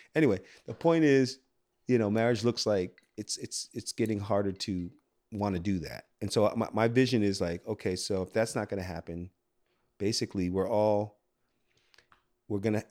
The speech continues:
it's, it's almost like it's turning into a polyamorous, like, y-, you're gonna have to have three or four women, and women are gonna have a couple men, you know, to that. And then those are new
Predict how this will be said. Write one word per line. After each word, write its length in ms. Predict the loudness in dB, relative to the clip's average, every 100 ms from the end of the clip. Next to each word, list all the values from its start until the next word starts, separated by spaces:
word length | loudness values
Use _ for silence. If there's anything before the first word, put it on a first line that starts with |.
| _ _ -12
it's, 220 | -10 -10
it's 160 | -4 0
almost 240 | 0 2
like 120 | 0
it's 100 | 0
turning 220 | 0 0 0
into 200 | 0 -4
a 40 |
polyamorous, 800 | 0 2 2 2 0 -2 -4 -6
like, 200 | -6 -8 _
y-, 80 | -20 -14
you're 140 | -10 -4
gonna 200 | -2 -2
have 180 | -4 -8
to 80 |
have 220 | -6 -6 -6
three 240 | -2 0
or 60 | -2
four 440 | -2 0 0 -4 _ -8
women, 500 | -2 -2 -2 -4 -8 -14 _ _ _ _ _ _
and 240 | -4 -2 0
women 240 | 0 0
are 60 | -2
gonna 180 | -4
have 220 | -2 -2 -2
a 80 |
couple 360 | -6 -8 -6 -2
men, 420 | -2 0 -2 -4 -8 -8
you 80 | -6
know, 180 | -6 -10 _ _ _ _ _ -6
to 240 | -2 -2
that. 280 | 0 -2 -2 _ _
And 100 | -2
then 120 | -2 2
those 220 | 2 4
are 40 |
new 320 | 4 4 4